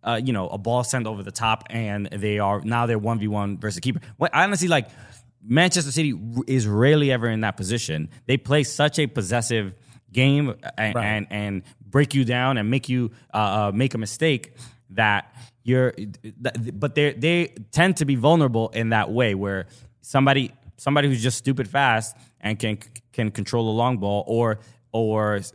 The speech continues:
Speaker 1: uh, if, if the center back is gonna make a, maybe makes a mistake. I think it was Akanji that made a mistake that led to, uh, uh, Salah getting that chance.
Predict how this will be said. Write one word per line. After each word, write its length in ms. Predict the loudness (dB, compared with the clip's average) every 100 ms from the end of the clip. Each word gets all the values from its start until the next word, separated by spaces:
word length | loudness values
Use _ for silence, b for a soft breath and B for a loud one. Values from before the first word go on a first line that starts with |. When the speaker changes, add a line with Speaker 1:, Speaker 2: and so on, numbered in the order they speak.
| _
Speaker 1:
uh, 160 | -6 -4
if, 200 | -6 -6
if 140 | -8 -6
the 80 |
center 240 | -2 0 0
back 160 | -2 -4
is 60 |
gonna 140 | -8 -6
make 160 | -6
a, 100 | -8 -10
maybe 340 | -8 -6 -6
makes 220 | -8 -8 -8
a 40 |
mistake. 300 | -8 -4 -4
I 60 | -4
think 180 | -4 -6
it 60 |
was 160 | -8 -10
Akanji 380 | -6 -4 -2 -4
that 80 |
made 120 | -4 -6
a 40 |
mistake 360 | -4 -4 -6 -8 B B _ -20 -20 -20 -20 -4
that 140 | -2
led 220 | 0 -2
to, 280 | -4 -6 -6 b b _
uh, 40 | -6
uh, 520 | -4 -4 -6 -6 -8 -8
Salah 320 | -2 -2 0
getting 240 | -4 -6
that 120 | -6 -4
chance. 380 | -2 -2 -4